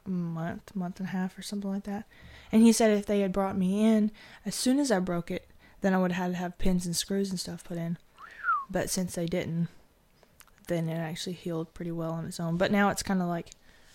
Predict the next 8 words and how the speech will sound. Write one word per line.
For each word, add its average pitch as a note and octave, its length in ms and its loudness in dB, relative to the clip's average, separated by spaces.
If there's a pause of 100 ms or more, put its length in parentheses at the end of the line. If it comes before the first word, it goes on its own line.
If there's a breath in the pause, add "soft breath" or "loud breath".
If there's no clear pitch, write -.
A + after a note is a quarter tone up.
(760 soft breath)
severely G#3 580 6
banana-shaped D#3+ 760 -2
instead E3 280 -8
of D#3 100 -10
just - 200 -6
slightly, F#3 520 -6 (300)
slightly - 400 -8
banana-shaped. D#3 720 -10